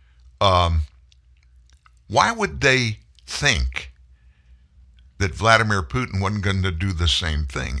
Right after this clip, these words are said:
And why would nato be pushing, especially pushing Joe Biden, to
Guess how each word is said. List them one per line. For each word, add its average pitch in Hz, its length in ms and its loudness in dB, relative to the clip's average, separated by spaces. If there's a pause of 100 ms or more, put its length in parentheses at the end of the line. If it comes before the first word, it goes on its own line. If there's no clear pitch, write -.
And 101 260 0
why 143 180 6
would 151 280 -2
nato 107 720 0
be 78 240 -2
pushing, - 560 -2 (420)
especially 127 760 2
pushing 127 540 0 (540)
Joe 123 260 4
Biden, 104 560 6 (1700)
to 117 280 -4